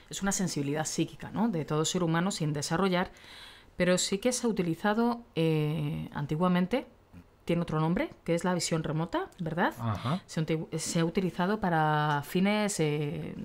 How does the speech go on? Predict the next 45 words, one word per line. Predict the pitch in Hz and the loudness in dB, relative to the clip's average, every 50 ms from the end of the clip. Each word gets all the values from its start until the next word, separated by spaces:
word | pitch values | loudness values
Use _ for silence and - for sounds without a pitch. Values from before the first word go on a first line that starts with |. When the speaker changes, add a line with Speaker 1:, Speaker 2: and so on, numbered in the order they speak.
| - | -10
Speaker 1:
del | - - - - 123 | -10 -8 -6 -6 -6
ejército, | 139 - - 262 330 339 330 262 214 | -4 -4 -4 -2 -2 -2 0 0 0
militares. | 175 147 147 - 240 285 311 294 - | 0 0 -2 0 -2 -2 -2 -4 -6
Tú | - 170 | -6 -6
nos | 170 165 156 | -6 -6 -6
puedes | - 180 170 185 | -4 -4 -4 -2
explicar | 190 180 - 180 175 - 175 | -4 -6 -6 -6 -4 -2 -2
un | 180 180 165 | 0 -2 -2
poquito | - 156 165 170 - 160 | -2 -4 -4 -4 -4 -4
más, | 156 165 190 190 - - - - - - - | -2 -2 -4 -4 -8 -14 -20 -20 -20 -8 -4
porque | 156 156 151 156 | -2 0 0 0
te | 147 - | 0 0
has | 156 - - | -2 0 -2
empapado | 180 170 - 160 156 160 160 160 | -2 -2 -2 0 0 0 2 2
de | 156 | 0
esta | 151 - 156 | -2 -2 -4
información. | 143 139 - 143 143 143 139 - - 196 214 269 294 - | -6 -4 -4 -4 -4 -4 -4 -2 0 0 0 0 0 -2
Yo | 175 170 170 | -2 0 0
me | 175 175 | 0 0
quedo | 202 196 | 0 2
en | 226 226 | 2 2
la | 214 214 | 0 0
clarividencia, | 175 156 147 151 143 147 143 151 151 147 - - 147 147 - - - - - - | 0 -2 -4 -4 -4 -6 -6 -8 -8 -8 -10 -12 -16 -16 -16 -18 -20 -20 -14 -6
en | - 151 | -2 -2
lo | 151 - | 0 0
que | - | 0
es | 170 - | 0 0
el | 190 180 170 170 | 0 0 2 2
nacimiento, | 165 156 151 - - 143 143 160 180 208 233 240 233 233 220 262 330 - - - - - - - - | 2 2 2 0 0 -2 0 2 2 2 2 0 0 -2 -2 -4 -4 -6 -12 -20 -20 -20 -20 -12 -6
¿no? | 165 175 190 | -6 -4 -2
del, | 196 165 156 151 151 147 147 - - - | -2 -2 -2 -2 -4 -4 -6 -6 -6 -4
de | - 156 | -2 -2
la | 156 151 - | 0 0 0
palabra | 156 151 170 180 185 180 | 0 0 0 0 0 -2
en | 180 | -2
sí, | - - - 226 233 226 - - - - - - - - - | -2 -2 0 0 -2 -2 -6 -14 -20 -20 -20 -20 -20 -14 -4
con | - 190 180 | 0 2 2
la | 185 180 | 2 2
capacidad | 180 175 175 185 - 196 202 220 220 | 2 0 -2 0 0 2 2 2 2
psíquica | - - 233 247 247 240 262 262 | 0 -2 -4 -4 -4 -2 -2 -2
de | 220 208 240 269 277 - - - _ - | 0 0 -2 -2 -2 -6 -14 -20 _ -8
trasladarte | - 220 214 208 202 202 - 190 180 165 165 185 226 277 285 269 226 - - 233 330 - - - - - - - - - - - - - - - - - - - - - - - - - - - | -4 -2 0 -2 -2 -2 -4 -4 -4 -2 -2 0 0 0 0 0 -2 -2 -2 -2 -2 -4 -8 -20 -20 -20 -20 -20 -20 -20 -20 -20 -20 -20 -20 -20 -20 -20 -20 -20 -20 -20 -20 -20 -20 -20 -4 -2
a | 175 175 | 0 0
un | 180 185 | 0 0
sitio | 180 - - 277 277 - - 202 214 226 | -2 -2 -2 -4 -2 0 0 0 0 0